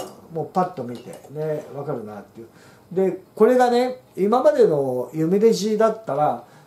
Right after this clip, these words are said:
例えば同じシーピーユーが、あの、ジー九十ティーを搭載している。で、メモリーも同じ六ギガ。ね。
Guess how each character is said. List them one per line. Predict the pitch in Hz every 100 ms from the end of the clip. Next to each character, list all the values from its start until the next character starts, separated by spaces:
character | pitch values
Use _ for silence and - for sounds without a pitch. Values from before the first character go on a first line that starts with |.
| -
例 | 196 269 269
え |
ば | 175 - -
同 | 156 190 180
じ | 202 202 131
シ | - 175
ー | 165
ピ | 190
ー | 190
ユ | 202 147
ー |
が、 | 143 151 104 - - _
あ | 147
の、 | 147 143 139
ジ | 139 175 165 120
ー | -
九 | 180 160
十 | 131 123 117 -
テ | 208
ィ | 165
ー |
を | 143 147 110 - - _ _
搭 | 185 185
載 | 185 160
し | 151
て | 147
い | 139
る。 | 139 - 160
で、 | 226
メ | 220 226
モ | 262
リ | 262 254
ー |
も | 247 240 233
同 | 226 214
じ | 202 214 - - _ _
六 | 160 180 196 202
ギ | 196
ガ。 | 143 - - _ _ _ _ -
ね。 | 151